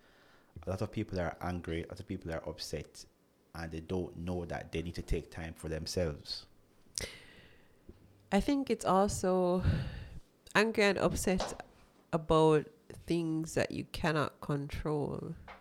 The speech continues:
Speaker 2: which sometimes might be like a waste of time.
Speaker 1: Yeah.
Speaker 2: Right? It's, uh, I f-,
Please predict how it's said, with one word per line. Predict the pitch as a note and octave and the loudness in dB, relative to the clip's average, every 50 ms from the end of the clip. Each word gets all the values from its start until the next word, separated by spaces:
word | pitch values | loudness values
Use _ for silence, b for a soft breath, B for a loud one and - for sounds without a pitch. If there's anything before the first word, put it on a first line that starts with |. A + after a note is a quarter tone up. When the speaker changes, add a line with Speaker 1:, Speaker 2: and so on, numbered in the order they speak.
| - _ _ _ b b b b b b b b _ | -20 _ _ _ b b b b b b b b _
Speaker 2:
which | - D#3 D3 D3+ - - - - - - - - - - - - - - _ - - - _ _ _ - | -2 -2 -2 -2 -4 -6 -8 -4 -4 -4 -4 -4 -8 -10 -12 -14 -16 -20 _ -20 -20 -20 _ _ _ -20
sometimes | - - - F3+ F3+ A3+ B3 - C#4 A#3 A#3+ B3+ B3+ B3+ B3 - | -10 -2 0 0 0 0 0 -2 -2 0 0 0 0 -2 -4 -2
might | G#3+ G3+ G#3+ A3 A3+ | 0 0 0 0 2
be | A#3 A#3 | 2 6
like | A3+ A#3+ B3+ B3+ - | 8 8 8 10 8
a | F#3+ | 6
waste | F#3+ G3 G#3 A#3+ - | 8 6 4 4 2
of | G3 F#3 | 0 0
time. | - G#3+ G3 G#3+ G3 - E3+ F3+ - - - - _ - F#2 | 2 0 0 0 -2 -2 -4 -8 -12 -14 -20 -20 _ -14 -10
Speaker 1:
Yeah. | F2 F2 E2+ E2 F2 - | -8 -8 -8 -8 -10 -6
Speaker 2:
Right? | - E3 E3 E3+ G3 G3+ - - - | -2 0 2 2 0 -2 -4 -6 -2
It's, | D#3 D3+ D3+ D3+ - - - - - b b b b b b b b b b b b b b b b b - - - | 0 0 0 -2 -6 -10 -10 -10 -16 b b b b b b b b b b b b b b b b b -18 -8 -2
uh, | F2+ E2+ - - - - E3 - _ - | 0 0 0 -2 -6 -12 -16 -6 _ 2
I | |
f-, | G3 G#3+ - - | 2 2 0 -6